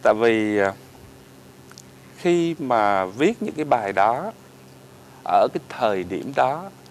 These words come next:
mình rung cảm với cái thời điểm đó, thì cái tự nhiên nó, nó, nó, nó, nó ghi như vậy. Ông Du Tử Lê, nhà thơ Du Tử Lê thường thường nói là những cái nhà thơ của Việt Nam á, không có chú trọng mấy về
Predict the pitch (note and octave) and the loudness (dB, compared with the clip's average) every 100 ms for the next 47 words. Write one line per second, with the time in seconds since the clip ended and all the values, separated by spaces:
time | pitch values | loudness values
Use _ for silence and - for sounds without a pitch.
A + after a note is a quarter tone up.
0 | - - A2 G2 A#2+ D#3+ D#3 - - - | -20 -12 -10 -4 0 0 -2 -4 -4 -4
1 | E3+ E3 D#3 D3 - F#2 E2 - A#2 A#2 | -6 -6 -6 -8 -6 -6 -8 -12 -6 -4
2 | C3+ F3+ - - - - - - - - | -4 -8 -20 -20 -20 -20 -20 -20 -20 -14
3 | A2+ G#2 G2 G2+ - - - E3+ G#2+ C#3+ | -10 -10 -12 -18 -20 -18 -10 -4 -4 -4
4 | D#3+ D#3+ D#3 - - - - E3 E3+ F3 | -4 -6 -8 -16 -20 -20 -14 -6 -4 -4
5 | F3 F3 F3 F3 F3 F3 E3+ - - - | -8 -8 -8 -8 -8 -10 -14 -18 -20 -20
6 | - E3+ E3+ E3 D3 C#3 C3 - - - | -14 -8 -4 -4 -4 -6 -2 -2 -4 -16
7 | - - D3 C#3+ C#3+ C#3+ A#2 B2+ D3 C#3 | -14 -6 -4 -4 -6 -6 -4 0 0 0
8 | C#3 A2 - C3 B2+ C3 C#3 C3 B2+ B2+ | -2 -6 -6 -8 -8 -6 -4 -4 -6 -10
9 | A2+ A2+ G2+ A#2 E3+ C3 - - - A2 | -8 -8 -6 -8 -8 -12 -14 -20 -16 -10
10 | G#2+ A2+ D#3 C3+ G#2 B2 B2+ B2 A#2 - | -8 -6 -4 -4 -4 -2 0 -2 -4 -8
11 | E2 C3 G#2+ B2 B2 B2 B2 C#3+ - - | -8 -8 -6 -6 -6 -10 -12 -14 -16 -20
12 | - - - - D3+ C#3 D3+ - F#3 - | -20 -20 -14 -6 -6 -6 -6 -6 -4 -4
13 | - G#2 A#2+ D3 G#3+ G#3+ A#2 | -4 -6 -8 -6 -8 -6 -8